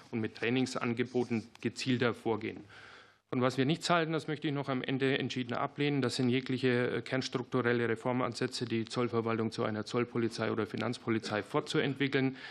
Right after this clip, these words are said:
Das wäre sozusagen, salopp gesagt, der Super-GAU, dass wir die vorhandenen Strukturen schwächen, Steuervollzug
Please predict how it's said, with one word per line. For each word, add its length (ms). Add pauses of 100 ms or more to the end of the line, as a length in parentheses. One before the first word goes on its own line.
(200)
Das 180
wäre 180
sozusagen, 640
salopp 300
gesagt, 420
der 100
Super-GAU, 680 (300)
dass 220
wir 80
die 100
vorhandenen 640
Strukturen 560
schwächen, 440
Steuervollzug 920